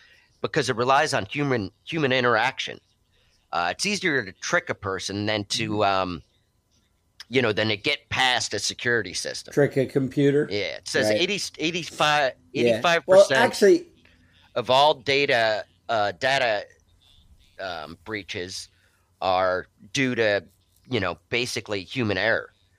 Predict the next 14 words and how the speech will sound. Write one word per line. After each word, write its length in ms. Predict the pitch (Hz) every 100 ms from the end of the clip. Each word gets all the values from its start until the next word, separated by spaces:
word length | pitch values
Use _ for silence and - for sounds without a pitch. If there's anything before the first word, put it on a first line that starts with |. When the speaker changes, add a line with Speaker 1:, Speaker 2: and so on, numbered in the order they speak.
| _ _ -
Speaker 1:
Um, 420 | 90 90 85 73 _ _
according 500 | - - 160 151 143
to, 240 | 110 135 117
that's 280 | 123 123 -
according 340 | - 127 113
to 340 | 104 95 92 82
Verizon's 560 | 110 110 113 - 95
data 340 | - 107 113 117
breach 360 | 98 107 104 78
investigation 840 | 95 95 101 - 82 95 - 95
report. 380 | 78 - 64 - _ _ _ _ _ _
So 520 | - - 143 139 131 - -
basically, 600 | 196 185 180 - 143 127
it's, 260 | 101 -